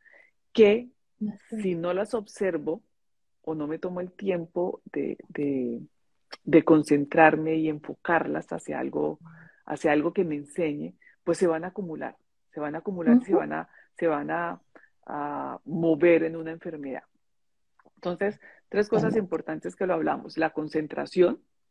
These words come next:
Speaker 1: que es cómo trabajo yo, eh, cómo conozco yo o cómo me conozco,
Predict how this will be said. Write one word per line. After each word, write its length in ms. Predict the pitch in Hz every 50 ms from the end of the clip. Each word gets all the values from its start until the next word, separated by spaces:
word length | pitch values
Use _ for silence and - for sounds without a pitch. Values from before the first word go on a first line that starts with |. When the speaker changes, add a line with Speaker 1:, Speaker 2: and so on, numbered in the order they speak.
| _ _
Speaker 1:
que 180 | - 170 156 151
es 120 | 151 151
cómo 320 | - - 190 185 190 208 208
trabajo 360 | 214 185 156 143 151 160 170
yo, 300 | 170 180 180 180 180 - - - - - - - _ _ _ _ _ _ _ -
eh, 460 | - - 160 160 160 160 156 - -
cómo 320 | - - 180 180 190 208 202
conozco 580 | 202 196 180 165 - 208 208 - - 185 180
yo 380 | 180 170 185 175 165 170 202 _
o 140 | - 156 151
cómo 260 | - - 151 156 175
me 160 | 185 190 185 180
conozco, 600 | - 190 185 185 180 160 156 - - - 190 -